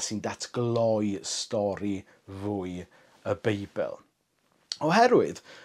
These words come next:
wrth edrych be mae Iesu'n dewis fel testun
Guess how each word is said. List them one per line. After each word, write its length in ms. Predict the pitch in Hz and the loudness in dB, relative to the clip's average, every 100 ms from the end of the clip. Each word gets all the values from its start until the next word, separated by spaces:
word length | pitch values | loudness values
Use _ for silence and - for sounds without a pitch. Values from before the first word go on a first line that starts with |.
| - - | -10 6
wrth 280 | 175 180 - - | 6 6 0 2
edrych 640 | 196 240 - 170 110 - - - | 4 4 2 6 6 4 -6 2
be 160 | 151 | 4
mae 160 | 175 180 | 4 2
Iesu'n 800 | 165 170 - - - 240 220 165 | 2 2 2 -2 -2 -2 -2 2
dewis 560 | 170 139 131 131 131 | 4 4 4 2 2
fel 240 | - 131 - | 2 2 2
testun 880 | - 190 - - - 110 - 95 | 0 2 2 2 0 -2 -4 -8